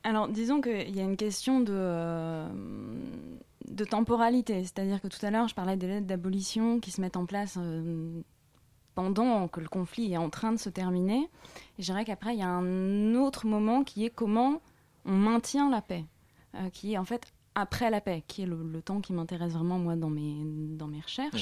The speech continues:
Speaker 2: ça, parce que la guerre de Cent Ans, c'est une succession de traités de paix, puis retour de la guerre, paix, guerre, paix, guerre, et puis
Speaker 1: Effectivement, et
Speaker 2: finalement
Speaker 1: ensuite, on a cette grande bataille de Castillon, pas vraiment de traité, euh, encore quelques escarmouches, un dernier débarquement anglais en quatorze cent soixante-quinze, bon,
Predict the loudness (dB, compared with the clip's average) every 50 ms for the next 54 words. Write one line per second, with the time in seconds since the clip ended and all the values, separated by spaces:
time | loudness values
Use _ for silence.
0 | -2 -2 -4 -4 -4 -2 0 2 2 2 0 0 -2 0 0 0 0 0 0 -2
1 | -4 -4 -4 -2 -2 0 0 0 0 0 0 -2 -2 -4 -6 -8 -8 -8 -6 -2
2 | 0 2 2 2 0 -2 -4 -2 -2 -2 -2 -2 -4 -4 -6 -6 -6 -4 -2 0
3 | 0 0 0 -2 -2 -6 -12 -12 -8 -4 -2 -2 0 -2 -2 -4 -4 -2 -2 0
4 | -2 -2 -4 -6 -4 -4 -2 -2 -4 -4 -2 0 0 0 0 -2 -4 -2 2 2
5 | 4 6 6 6 6 6 4 4 4 2 2 2 2 2 4 4 2 2 -2 -10
6 | -14 -14 -10 -6 -4 -2 0 0 2 2 2 2 2 2 0 0 0 0 0 0
7 | 0 0 -2 -2 -4 -4 -6 -6 -8 -6 -4 -2 0 0 0 0 -2 -4 -6 _
8 | _ _ -2 0 0 0 0 0 0 0 0 -2 -4 -6 -6 -4 -2 -2 -2 -2
9 | -4 -8 -14 -20 -20 -20 -20 -14 _ 0 2 4 4 4 4 4 4 4 2 2
10 | 2 2 2 4 4 4 4 4 2 -2 -4 -2 -2 -2 -2 -2 -2 -2 -2 0
11 | 2 4 4 4 4 4 2 0 -2 -2 0 0 2 2 2 0 0 -2 -4 -4
12 | -2 0 0 2 2 0 0 -2 -2 -2 -2 -2 -2 -4 -8 -12 -12 -12 -8 -8
13 | -8 -6 -6 -4 -4 -4 -2 -2 0 0 0 0 -2 0 0 0 -2 -2